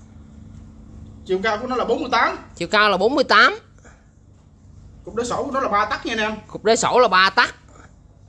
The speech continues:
Speaker 1: Đường kính bầu của nó là ba mươi tám luôn nha anh em.
Speaker 2: Đường kính bầu là ba mươi tám luôn nha anh em. Rồi mã số một, giá xanh Gục ơi.
Speaker 1: Ok, mã số một phôi tứ quý này mình xin giao lưu với anh em, giá của nó là chín triệu rưỡi ha.
Speaker 2: Rồi mã số một, giá chín triệu năm trăm ngàn, bao ship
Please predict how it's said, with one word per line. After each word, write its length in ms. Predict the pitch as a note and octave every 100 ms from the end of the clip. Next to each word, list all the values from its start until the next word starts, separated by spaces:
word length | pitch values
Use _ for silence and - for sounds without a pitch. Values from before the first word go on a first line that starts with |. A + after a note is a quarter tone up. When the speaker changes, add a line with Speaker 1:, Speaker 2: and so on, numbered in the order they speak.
| _ _ _ - - - - - - -
Speaker 1:
Đường 160 | E3+ F3
kính 100 | A#3
bầu 160 | E3+ F3
của 80 |
nó 100 | A#3+
là 60 | A#3+
ba 160 | G3 G#3
mươi 80 | G#3
tám 200 | G#3+ F4+
luôn 100 | A3
nha 80 | G#3
anh 60 |
em. 200 | G3+ G3+ F#3
Speaker 2:
Đường 120 | F3
kính 140 | A3+
bầu 160 | A3+ F3+
là 60 |
ba 160 | F3 F#3
mươi 100 | G3+
tám 200 | G#3 G#3
luôn 140 | F#4+ C4+
nha 60 | G#3
anh 60 |
em. 160 | F#3+ F#3+ G3 - - - - - - - - - - -
Rồi 100 | E3+
mã 160 | F#3 A3
số 160 | C#4
một, 340 | A#3 D#3+ E3 F3
giá 280 | G3+ D4+
xanh 220 | F4+ B3 A#3
Gục 160 | A3
ơi. 320 | B3 C4+ G3+ C#3 _ _
Speaker 1:
Ok, 260 | E3+ G#3+
mã 120 | F#3+ A3+
số 100 | B3
một 220 | F3 F#3
phôi 140 | G#3
tứ 60 | B3+
quý 180 | B3 D4+
này 100 | A3+
mình 80 | F#3
xin 120 | A3
giao 100 | G#3+
lưu 140 | G#3+
với 100 | G#3+
anh 80 | B3
em, 140 | G#3+ G#3+
giá 160 | B3 A#3+
của 60 |
nó 120 | A#3+
là 80 | B3 B3+
chín 140 | C4+
triệu 120 | G#3+
rưỡi 200 | F3+ G3
ha. 220 | D#4+ B3+ - - -
Speaker 2:
Rồi 120 | F3+
mã 140 | G3
số 160 | A#3+ C4
một, 200 | G#3 F#3
giá 80 | A#3
chín 180 | A#3+ -
triệu 100 | -
năm 180 | A3 A3+
trăm 160 | A3 G#3+
ngàn, 220 | F#3 E3 - -
bao 160 | F#3
ship 80 | A3